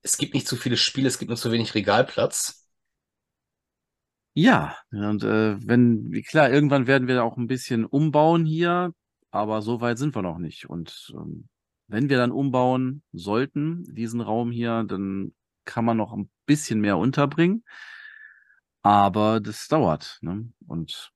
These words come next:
Speaker 1: Ich glaub, bei euch ist das aber auch ein bisschen flexibler, was das angeht.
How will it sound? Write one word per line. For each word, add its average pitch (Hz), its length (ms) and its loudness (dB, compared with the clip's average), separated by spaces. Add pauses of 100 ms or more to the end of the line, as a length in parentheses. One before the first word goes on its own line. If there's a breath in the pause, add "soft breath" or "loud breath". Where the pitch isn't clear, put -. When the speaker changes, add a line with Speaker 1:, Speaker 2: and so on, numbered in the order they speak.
(600)
Speaker 1:
Ich - 40 -20
glaub, 123 120 4
bei 127 80 2
euch 131 100 4
ist 151 80 0
das 143 120 2
aber 135 120 0
auch 123 40 2
ein 131 80 0
bisschen 131 220 -6
flexibler, 113 680 0
was 98 160 -2
das - 200 2
angeht. 104 560 0